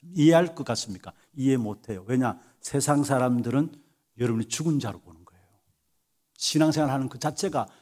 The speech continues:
죽은 자로 보는 거예요. 세상 사람들은. 그런데 진짜 죽은 자는 누구냐? 하나님 편에 보면은 세상 사람들이 죽은 자예요. 육은 살아있지만 영이 죽은 자, 세상 사람들이에요.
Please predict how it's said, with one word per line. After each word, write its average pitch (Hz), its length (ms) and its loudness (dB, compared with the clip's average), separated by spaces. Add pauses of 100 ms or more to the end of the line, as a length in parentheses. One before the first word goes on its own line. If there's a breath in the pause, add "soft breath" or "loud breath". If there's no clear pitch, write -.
죽은 226 340 2
자로 117 240 0
보는 98 220 -10
거예요. - 200 -20 (720)
세상 147 320 0
사람들은. 101 440 -8 (560)
그런데 131 540 4 (1200)
진짜 311 360 6
죽은 269 300 10
자는 196 440 8
누구냐? 170 520 4 (680)
하나님 160 440 8
편에 143 280 6
보면은 127 600 2 (680)
세상 175 360 4
사람들이 156 420 2
죽은 113 340 -4
자예요. - 180 -16 (1600)
육은 240 280 12
살아있지만 214 580 12
영이 165 280 8
죽은 139 340 0
자, 113 140 -6
세상 170 320 0
사람들이에요. 135 560 -4